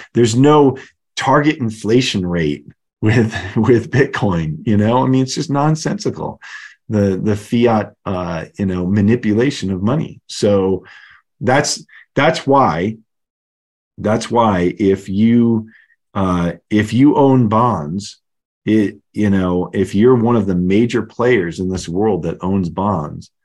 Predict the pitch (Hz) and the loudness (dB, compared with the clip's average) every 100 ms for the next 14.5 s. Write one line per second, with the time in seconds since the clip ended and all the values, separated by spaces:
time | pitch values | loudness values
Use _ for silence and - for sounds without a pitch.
0 | _ _ - 117 156 247 - 101 107 127 | _ _ -6 0 0 0 0 0 0 0
1 | 110 98 101 107 113 113 76 67 _ 101 | 0 0 0 0 0 -2 -2 -6 _ -4
2 | 104 110 107 107 98 - 127 127 120 110 | 0 2 2 2 0 -2 -4 -4 -6 -4
3 | 123 120 95 90 85 101 110 117 131 131 | -4 -2 -2 -4 -2 -2 0 0 0 -2
4 | _ _ - _ - 101 104 107 107 101 | _ _ -20 _ -2 2 2 2 2 -2
5 | - 85 78 80 87 110 117 101 92 101 | -4 -6 -4 -6 -2 -2 0 -2 0 0
6 | 98 95 95 - 92 87 87 98 87 80 | 0 0 -2 -2 -4 -4 -2 -2 -2 -6
7 | 78 - _ _ _ _ _ _ _ - | -8 -12 _ _ _ _ _ _ _ -2
8 | 110 104 82 - 104 117 101 87 95 101 | 0 0 -2 -2 2 2 2 0 -4 -4
9 | - 73 - 82 80 78 80 - - 64 | -8 -10 -6 -4 -4 -6 -10 -10 -14 -14
10 | 53 - _ _ _ _ _ - 87 87 | -14 -20 _ _ _ _ _ -8 -4 -2
11 | 85 80 - _ _ _ _ - 95 107 | -2 -4 -8 _ _ _ _ -12 -2 0
12 | 110 - 104 92 87 92 87 85 80 73 | 0 -2 -2 -2 -2 -4 -4 -4 -6 -8
13 | 71 69 - _ _ _ _ _ - - | -10 -12 -16 _ _ _ _ _ -16 -6
14 | 87 80 80 78 | -4 -2 -4 -6